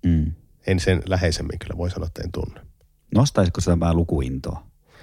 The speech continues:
Speaker 1: Miten tämä liittyy
Speaker 2: No
Speaker 1: siihen?
Speaker 2: varmasti, jos silleen niin kuin näkee, että okei, että me, me, missä, missä me ensin mennään käymään. No, no tuossa me poiketaan, siinä asuu yksi, yksi Tervo Jari, että heti katsoo, että sillä on <laughs> valtava omaisuus.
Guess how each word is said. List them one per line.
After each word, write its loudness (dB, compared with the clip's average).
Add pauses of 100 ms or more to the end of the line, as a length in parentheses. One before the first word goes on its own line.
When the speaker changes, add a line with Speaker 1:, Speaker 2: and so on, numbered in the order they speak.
Speaker 1:
Miten 2
tämä 4
liittyy 2
Speaker 2:
No 6
Speaker 1:
siihen? 4
Speaker 2:
varmasti, 4
jos 4
silleen 2
niin 0
kuin 2
näkee, 2
että 0
okei, 2
että 0 (240)
me, 6
me, 4
missä, 4
missä 4
me 6
ensin 4
mennään 2
käymään. 2
No, 0 (420)
no -4
tuossa 2
me 2
poiketaan, 2
siinä 0
asuu 2
yksi, -2 (140)
yksi -4
Tervo 2
Jari, 0
että -14 (500)
heti 2
katsoo, 2
että 0
sillä 4
on 4 (320)
<laughs> 0
valtava 4
omaisuus. 2